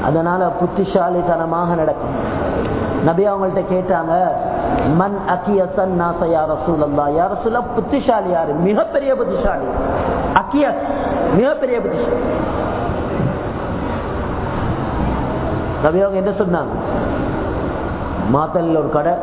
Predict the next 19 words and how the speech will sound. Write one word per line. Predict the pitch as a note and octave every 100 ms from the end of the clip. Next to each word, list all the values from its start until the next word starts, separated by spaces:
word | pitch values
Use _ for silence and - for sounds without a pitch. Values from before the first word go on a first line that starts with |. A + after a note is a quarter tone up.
| -
கண்டியில் | C#3 D3 E3 D#3+
ஒரு | D#3
கடை, | E3 D#3+
அக்குர்ணையில் | D3 - D#3+ D#3+ D#3
ஒரு | D3
கடை, | D#3+ F3
கொழும்புல | - F#3 F#3 F3+
ரெண்டு | E3+ E3 E3+
கடை, | F3 F#3 - - - - - -
இவரை | F#3 G3+
புத்திசாலின்னு | F#3 F#3 F3+ F#3 G3+ F#3
சொன்னாங்க. | F3+ C3 C3+ - - - - - - - - - - - - - G#3+ G3+ - - - -
நபி | E3+ A3 C4+
அவங்கள | C4+ C4 C4
போல | B3+ C4
புத்திசாலி | A#3+ A#3+ A#3+ A#3+ C4+ B3+
உலகத்துல | A#3+ A#3+ A#3 A#3
வரல. | A3 F3+ - - - - - - -
அக்குல | - - C#4+ D4